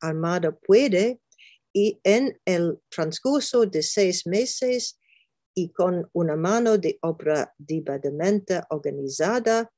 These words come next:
construir cámaras más que suficientes para gasear a toda la población de la Tierra. Esto debe ser tenido en cuenta sin reparo-,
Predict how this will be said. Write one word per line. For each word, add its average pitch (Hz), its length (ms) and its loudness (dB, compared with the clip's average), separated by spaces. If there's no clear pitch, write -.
construir 247 760 -2
cámaras 175 720 -2
más 190 440 0
que 220 160 -2
suficientes 190 720 -2
para 147 280 -6
gasear 175 760 -4
a - 160 -6
toda 240 460 4
la 151 180 -6
población 185 840 -2
de 175 100 -2
la 185 180 -2
Tierra. 127 420 -4
Esto 226 480 2
debe 202 460 4
ser 185 440 -2
tenido 240 640 0
en 175 180 -6
cuenta 220 640 -2
sin 214 380 2
reparo-, 214 760 0